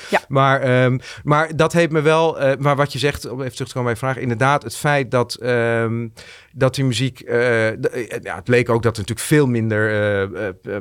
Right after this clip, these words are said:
Speaker 2: interpretaties zijn
Speaker 1: Opnames
Speaker 2: dan,
Speaker 1: al
Speaker 2: ja, dat,
Speaker 1: beschikbaar, ja.
Speaker 2: dat is gewoon zo. En dat er veel minder een, een stigma of een naam of, eh, eh, een bepaalde ideale uitvoering aan verbonden is.
Speaker 1: Ja.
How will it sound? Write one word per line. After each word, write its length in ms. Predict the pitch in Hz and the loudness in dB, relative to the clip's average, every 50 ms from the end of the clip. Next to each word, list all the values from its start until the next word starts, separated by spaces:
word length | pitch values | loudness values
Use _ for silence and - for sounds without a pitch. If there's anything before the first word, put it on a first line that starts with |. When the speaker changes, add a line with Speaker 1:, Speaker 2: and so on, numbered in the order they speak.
| - - | -8 -10
Speaker 2:
interpretaties 640 | - 123 131 104 - - - 131 117 120 - - | -6 -6 -6 -6 -6 -4 0 2 2 2 0 0
zijn 140 | - 123 110 | 0 2 2
Speaker 1:
Opnames 280 | 98 95 107 107 104 101 | 2 2 2 0 -2 0
Speaker 2:
dan, 100 | - 160 | 2 2
Speaker 1:
al 60 | 160 | 2
Speaker 2:
ja, 140 | 156 151 139 | 4 4 2
dat, 80 | 135 120 | 2 2
Speaker 1:
beschikbaar, 440 | 127 127 - - 202 185 175 160 151 - | 0 -2 -2 -2 -2 0 0 -2 -4 -4
ja. 140 | - 190 196 | -2 2 2
Speaker 2:
dat 120 | 170 160 | 2 2
is 120 | 180 185 170 | 2 0 0
gewoon 180 | - 185 160 | 2 2 2
zo. 220 | 143 147 135 135 139 | 4 4 4 4 2
En 180 | 143 147 135 139 | 2 0 2 2
dat 180 | 143 139 - | 2 2 2
er 120 | 147 143 135 - - - - | 2 0 0 -2 -8 -16 -6
veel 200 | - - 185 180 | 0 0 2 4
minder 240 | 175 165 156 143 135 | 4 2 0 0 -2
een, 120 | 135 147 147 | -2 -4 -2
een 140 | 156 139 131 | -2 -2 0
stigma 520 | - - - 180 170 - 160 156 147 143 | 0 0 0 0 0 2 2 2 2 2
of 120 | 135 131 113 | 0 0 0
een 160 | 135 123 127 | -2 0 2
naam 460 | 131 135 147 156 156 151 143 135 127 - - | 2 2 2 2 2 0 -2 -6 -8 -8 -6
of, 180 | 120 127 117 | -6 -2 -2
eh, 180 | 117 - 139 131 131 127 127 | -2 0 0 0 0 0 -2
eh, 80 | 123 120 | -2 -2
een 260 | 127 117 117 117 110 113 - - - - _ _ | -2 -4 -4 -4 -6 -10 -16 -20 -20 -20 _ _
bepaalde 380 | 135 117 - 143 135 135 120 | -8 -2 0 2 2 2 0
ideale 340 | 151 131 139 131 127 127 - | -2 -2 0 2 2 2 2
uitvoering 540 | - 131 156 160 - - 151 131 120 117 117 | 2 2 0 0 -2 -4 -4 -4 -4 -2 -2
aan 120 | 117 117 | -2 -2
verbonden 420 | - 123 113 110 117 110 110 104 104 | -2 -2 0 0 2 2 2 0 0
is. 120 | 110 113 - | -2 -2 0
Speaker 1:
Ja. 120 | - 202 | 0 0